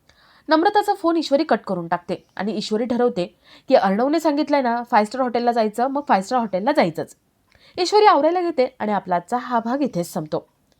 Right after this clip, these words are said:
तर मालिकेच्या पुढील भागात आपल्याला असं बघायला मिळतंय की अर्णव, आपण कुठे बाहेर जाणार आहोत, काय सरप्राईज प्लॅन केलंय हे अविनाशला सांगत असतो आणि त्याच्याकडे लावण्या येते.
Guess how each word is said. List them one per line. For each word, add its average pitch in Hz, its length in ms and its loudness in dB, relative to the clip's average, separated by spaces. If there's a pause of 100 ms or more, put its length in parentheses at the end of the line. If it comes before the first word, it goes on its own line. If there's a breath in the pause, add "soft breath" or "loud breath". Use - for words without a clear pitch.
(320 soft breath)
तर 233 100 2
मालिकेच्या 240 460 0
पुढील 269 280 0
भागात 277 300 0
आपल्याला 208 300 -2
असं 196 220 -2
बघायला 262 300 -2
मिळतंय 247 300 -2 (880 soft breath)
की 359 80 4
अर्णव, 339 400 6 (100)
आपण 294 280 4
कुठे 285 260 -2
बाहेर 247 280 4
जाणार 262 260 4
आहोत, 196 280 0 (100)
काय 247 160 4
सरप्राईज 262 420 0
प्लॅन 247 260 2
केलंय 208 220 0
हे 277 100 -2
अविनाशला 240 440 2
सांगत 175 340 -6
असतो 185 320 -2 (420 loud breath)
आणि 196 140 4
त्याच्याकडे 214 400 2
लावण्या 185 360 2
येते. 170 300 -4